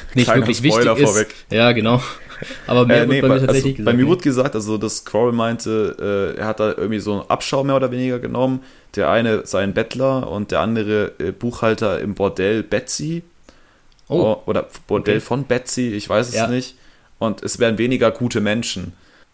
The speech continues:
Speaker 1: Was tatsächlich hier als, naja, es heißt positiv, also es ist ja,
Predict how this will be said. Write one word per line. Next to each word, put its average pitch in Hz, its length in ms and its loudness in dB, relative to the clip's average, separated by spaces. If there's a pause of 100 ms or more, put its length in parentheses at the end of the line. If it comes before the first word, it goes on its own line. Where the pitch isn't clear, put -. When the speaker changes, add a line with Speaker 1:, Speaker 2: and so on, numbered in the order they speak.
(320)
Speaker 1:
Was 107 140 -2
tatsächlich 123 440 -2
hier 120 200 4
als, - 320 -4 (420)
naja, 107 260 2
es 110 120 -2
heißt 110 180 -2
positiv, 131 580 2
also 104 220 -2
es 98 80 -4
ist 113 60 -4
ja, 113 80 0